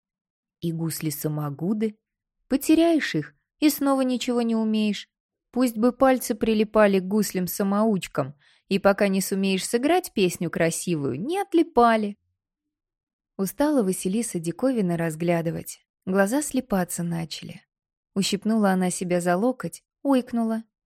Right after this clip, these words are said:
Не спит. Взаправду по сокровищнице Кощея бродит. А перед ней новая диковина.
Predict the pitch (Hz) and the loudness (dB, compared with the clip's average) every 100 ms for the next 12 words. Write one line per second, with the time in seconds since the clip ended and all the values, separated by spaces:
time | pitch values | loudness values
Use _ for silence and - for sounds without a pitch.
0 | - 170 233 - 254 196 170 _ _ _ | -6 -4 -4 -6 -4 -4 -4 _ _ _
1 | _ _ - 156 170 185 175 175 160 165 | _ _ -10 -2 -2 0 -2 -2 -4 -6
2 | 175 175 170 170 165 165 180 170 175 165 | -4 -4 -2 -2 -2 -4 -4 -4 -6 -4
3 | 175 - 175 165 160 170 170 156 160 _ | -4 -2 -2 -2 0 0 0 -2 -10 _
4 | _ _ _ _ _ _ 160 - 160 156 | _ _ _ _ _ _ -6 -2 -2 -2
5 | 170 220 233 _ _ _ 226 294 190 165 | 0 -2 -4 _ _ _ -2 0 0 0
6 | 160 170 - 180 156 156 170 | -2 -4 -2 -2 -2 -6 -10